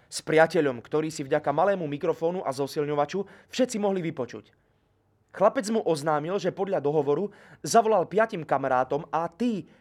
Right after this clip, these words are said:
všetci požiadali otcov, aby sa poobzerali po modrých otáznikoch. Pravda, musia čakať, kým sa otcovia okolo šiestej vrátia domov.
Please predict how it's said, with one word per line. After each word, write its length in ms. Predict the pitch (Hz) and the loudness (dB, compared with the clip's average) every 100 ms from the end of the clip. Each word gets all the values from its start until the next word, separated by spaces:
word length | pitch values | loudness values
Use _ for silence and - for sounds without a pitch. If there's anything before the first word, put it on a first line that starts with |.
| - | -10
všetci 320 | - 285 214 | -4 -2 -4
požiadali 480 | 160 190 208 214 196 | -4 -2 0 0 0
otcov, 480 | - 135 - 175 233 - _ _ | -4 -6 0 0 0 -12 _ _
aby 240 | 214 196 - | 2 2 2
sa 160 | 175 | 0
poobzerali 560 | - 208 165 214 214 202 | 4 2 4 2 2 0
po 160 | 170 | -2
modrých 400 | 156 180 185 175 | -2 0 -2 -2
otáznikoch. 800 | 170 165 156 139 117 110 104 - _ _ _ _ _ _ _ - | -2 2 4 2 -4 -12 -14 -16 _ _ _ _ _ _ _ 2
Pravda, 480 | 175 175 170 139 - _ _ - | 2 6 4 4 -4 _ _ -4
musia 320 | 208 208 175 | 0 2 2
čakať, 400 | 156 185 214 202 | 4 4 6 2
kým 160 | 202 175 | 0 -6
sa 160 | - | -4
otcovia 480 | - 180 196 175 180 | -2 -2 -2 0 0
okolo 240 | 160 160 139 | 0 -2 -2
šiestej 640 | - 165 160 175 151 143 | -2 -4 -2 -2 -2 -2
vrátia 400 | 135 156 143 147 | 2 2 4 0
domov. 400 | 127 120 104 | -2 -4 -6